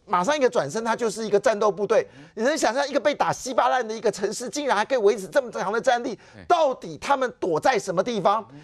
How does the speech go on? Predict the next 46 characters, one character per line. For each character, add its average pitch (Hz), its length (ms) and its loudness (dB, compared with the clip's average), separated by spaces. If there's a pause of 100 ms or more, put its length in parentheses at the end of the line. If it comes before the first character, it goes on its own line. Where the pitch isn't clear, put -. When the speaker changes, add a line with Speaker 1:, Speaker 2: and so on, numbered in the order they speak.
(100)
Speaker 1:
那 359 120 2
我 294 60 0
们 185 100 -2
这 285 80 -2
边 294 160 -2
继 285 160 -4
续 262 60 -2
往 160 160 0
下 226 160 2
谈 127 320 -4
哦。 135 80 0
其 233 200 -6
实 220 60 -6
最 269 140 -2
关 254 200 2
键 233 140 -2
的 202 80 0
事 220 160 -8
情 160 180 -10
就 196 100 -8
是， 208 180 0 (360)
刚 247 120 4
才 247 160 0 (120)
浩 262 180 2
浩 220 80 -2
有 131 60 -6
谈 - 220 -10
到， 202 140 4
就 208 100 -6
是 175 60 -8
他 214 140 4 (180)
动 220 160 0
用 208 180 -2
这 - 80 -6
个 196 100 6
极 156 220 -4
音 196 140 -4
速 165 160 -4
飞 170 180 0
弹。 160 200 0 (120)
Speaker 2:
对。 101 100 -20 (400)
Speaker 1:
我 175 100 4
们 156 140 0
好 240 240 4
奇 202 340 -6
哦， - 140 -4